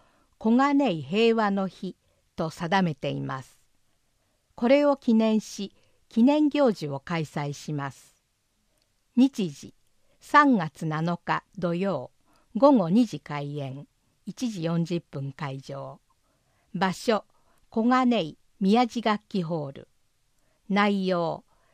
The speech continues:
原爆体験伝承講話、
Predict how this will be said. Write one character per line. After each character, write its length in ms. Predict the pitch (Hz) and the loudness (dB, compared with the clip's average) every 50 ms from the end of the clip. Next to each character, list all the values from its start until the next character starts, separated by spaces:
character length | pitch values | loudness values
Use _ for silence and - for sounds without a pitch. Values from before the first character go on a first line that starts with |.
| _ _ _ - | _ _ _ 0
原 260 | 170 226 262 277 277 262 | 2 4 6 6 6 6
爆 240 | 269 269 262 - | 6 4 4 0
体 260 | - - 254 247 220 190 | -2 0 2 2 2 0
験 300 | - - 160 151 143 147 | -2 -6 -6 -4 -4 -2
伝 240 | 147 202 220 233 220 | 2 4 4 4 4
承 300 | - - 233 214 208 190 | 2 0 -2 -2 -2 -2
講 360 | - - 202 180 165 151 139 | -4 -4 -4 -4 -4 -4 -6
話、 180 | 135 135 - | -10 -12 -12